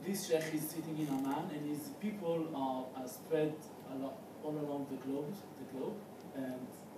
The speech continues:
and his center, and he's also distant from his place of birth and place of birth of the Tariqa, which was, uh, established in Acre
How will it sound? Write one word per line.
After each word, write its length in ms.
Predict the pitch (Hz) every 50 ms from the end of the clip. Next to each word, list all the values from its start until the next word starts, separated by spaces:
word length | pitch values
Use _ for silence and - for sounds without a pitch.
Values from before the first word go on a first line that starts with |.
| - - -
and 100 | 131 127
his 180 | 131 139 139 -
center, 460 | - 196 202 240 - - 156 139 139
and 140 | 143 135 135 - -
he's 160 | 220 202 185
also 260 | 185 180 175 180 180
distant 400 | 165 - 175 175 - 202 180 160 - -
from 160 | 151 151 151 151
his 120 | 160 156 156 156 - - - - - - - - - - - - - - - - -
place 240 | 160 160 156 160 165
of 160 | 147 - 160
birth 340 | 170 175 175 175 170 165 - -
and 160 | 143 135 -
place 280 | - 156 156 156 151 160
of 180 | 160 139 - -
birth 240 | 160 160 160 160 156 -
of 80 | 151 139 127 135
the 60 | 135
Tariqa, 480 | - 135 131 143 143 - - 131 117 -
which 200 | 127 127 - -
was, 120 | 135 - - - - -
uh, 40 | 123 120 113 - - - - - - - - - - - - - - - - -
established 560 | - - - 170 165 160 156 139 131 - - -
in 140 | 135 127 127
Acre 340 | 131 123 110 - 107 107